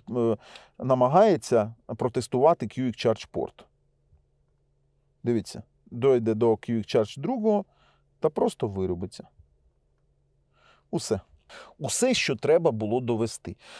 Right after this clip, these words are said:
Це за два бакси, це непоганий зарядний пристрій. За два бакси. Але якщо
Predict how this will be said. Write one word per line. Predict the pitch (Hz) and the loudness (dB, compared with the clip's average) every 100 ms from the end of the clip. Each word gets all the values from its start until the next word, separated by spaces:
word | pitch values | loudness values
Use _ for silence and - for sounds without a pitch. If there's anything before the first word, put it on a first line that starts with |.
| - | -20
Це | - - 285 285 - _ | -4 4 6 6 2 _
за | 151 175 220 | 0 4 4
два | 175 254 | 4 4
бакси, | 214 175 143 - 233 | 4 4 4 0 -6
це | - 226 | -2 0
непоганий | 190 - 139 117 143 156 | 0 -2 -2 0 0 0
зарядний | 123 107 104 107 104 | -2 -2 -2 -2 -6
пристрій. | - - - - _ _ | -10 -14 -16 -20 _ _
За | 110 139 | -2 -2
два | 107 113 139 | 0 2 2
бакси. | 104 82 - - | 0 -6 -8 -8
Але | - 143 185 | -4 -2 -2
якщо | 185 170 - - 113 | -4 -8 -10 -10 -10